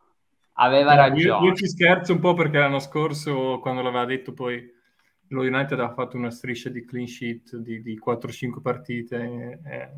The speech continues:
Speaker 2: e boh, però no, effettivamente la difesa ha preso anche dei gol abbastanza imbarazzanti, quindi devono, devono sistemarsi, non solo in difesa, devo,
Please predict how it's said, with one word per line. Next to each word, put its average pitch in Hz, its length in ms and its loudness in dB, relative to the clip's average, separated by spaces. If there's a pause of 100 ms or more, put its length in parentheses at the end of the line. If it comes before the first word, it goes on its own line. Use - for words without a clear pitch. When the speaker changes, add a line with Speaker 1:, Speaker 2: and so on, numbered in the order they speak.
Speaker 2:
e 127 100 -10
boh, 120 220 -4
però 120 280 0
no, 113 180 -2
effettivamente 120 680 -4
la 113 100 0
difesa 120 320 -6
ha 117 40 -8
preso 117 260 -4
anche 117 220 -4
dei 123 160 0
gol 120 200 4
abbastanza 120 580 -4
imbarazzanti, 120 880 -6
quindi 120 420 -14 (880)
devono, 131 760 6
devono 123 760 2
sistemarsi, 117 880 -2
non 131 180 2
solo 143 200 0
in 131 120 0
difesa, 120 420 -6
devo, 120 260 -10